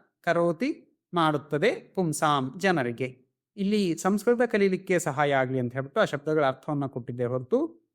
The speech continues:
ನಾವು ಒಟ್ಟಾರೆ ಶ್ಲೋಕದ ಅರ್ಥವನ್ನ ಮಾಡ್ಕೊಳ್ಬೇಕಾದ್ರೆ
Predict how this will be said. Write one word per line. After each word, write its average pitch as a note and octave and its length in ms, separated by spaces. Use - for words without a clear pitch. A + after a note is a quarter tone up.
ನಾವು D3 180
ಒಟ್ಟಾರೆ B3+ 540
ಶ್ಲೋಕದ G3+ 800
ಅರ್ಥವನ್ನ E3+ 680
ಮಾಡ್ಕೊಳ್ಬೇಕಾದ್ರೆ C#3+ 1080